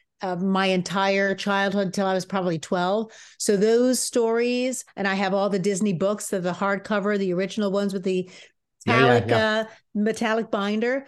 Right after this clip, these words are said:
Speaker 1: So I have all those Disney books. So, um, I know those characters, and they just reminded me of, of being home in my little bed with my dad reading to me and,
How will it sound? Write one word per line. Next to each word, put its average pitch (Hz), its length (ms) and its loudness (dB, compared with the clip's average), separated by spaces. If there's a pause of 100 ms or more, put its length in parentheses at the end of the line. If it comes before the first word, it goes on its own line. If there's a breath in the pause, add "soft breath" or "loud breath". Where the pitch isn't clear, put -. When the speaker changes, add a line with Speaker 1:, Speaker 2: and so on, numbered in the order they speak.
(240 loud breath)
Speaker 1:
So - 160 0
I 220 80 4
have 220 120 2
all 233 280 4
those 214 260 2
Disney 196 320 0
books. 165 320 -4
So, 185 380 2
um, 185 480 0
I 190 220 0
know 196 260 0
those 208 260 -2
characters, 190 540 -4
and 190 60 -2
they 190 80 -2
just 190 220 -4
reminded 185 480 -2
me 185 220 0
of, 175 240 -6 (560 soft breath)
of 190 180 -2
being 208 260 2
home 208 440 0
in 208 200 -2
my 190 260 0
little 196 280 -2
bed 196 380 -2
with 190 180 -4
my 185 100 -2
dad 190 360 -2
reading 196 260 0
to 202 160 -4
me 190 240 0
and, 185 340 -2